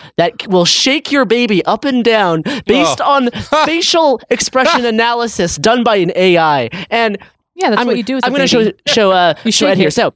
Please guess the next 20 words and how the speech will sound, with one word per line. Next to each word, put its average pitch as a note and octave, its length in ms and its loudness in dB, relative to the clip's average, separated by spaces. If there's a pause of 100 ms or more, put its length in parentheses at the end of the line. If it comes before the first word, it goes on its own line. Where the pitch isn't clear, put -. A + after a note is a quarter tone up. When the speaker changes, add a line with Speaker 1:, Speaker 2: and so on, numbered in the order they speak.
(180)
Speaker 1:
here C#4 260 2
is, A#3+ 200 0
Speaker 3:
No. - 140 -20
Speaker 1:
here's C4+ 320 0
the B3+ 100 -2
cutting D4 400 -2
edge A3 260 0 (220)
facial A#3 300 2
expressions. G#3 580 -2
We E3+ 60 4
have E3 180 2
anger, F3+ 380 2
disgust, E3+ 560 -2
fear, D#3 200 2
happiness, D#3+ 380 -4
sadness, D3 400 -2
and C#3 100 -6
surprise. G3+ 540 0 (460)
And A3+ 280 0 (180)
that A3 300 -2